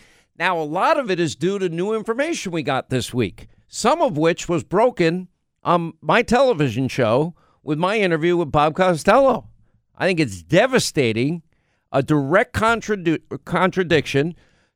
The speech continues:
to a convict by the name of Michael Cohen, admitted liar, serial liar, you can even say.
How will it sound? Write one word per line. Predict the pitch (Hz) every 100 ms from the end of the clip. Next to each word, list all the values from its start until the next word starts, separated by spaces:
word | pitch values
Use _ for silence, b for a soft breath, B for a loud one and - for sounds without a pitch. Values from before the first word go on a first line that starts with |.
| _
to | 175 170 160 160 -
a | 139 139 135 131
convict | - 190 233 220 139 139 -
by | 151
the | 147
name | 151 170 151
of |
Michael | 123 127 180 226 226
Cohen, | - 180 143 135 175 165 _ -
admitted | 147 127 143 208 240 196
liar, | 185 175 160 123 117 147
serial | 143 - 170 220 214 151 127
liar, | 113 120
you | 123 117
can | 120
even | 120 113 113
say. | 104 104 110 160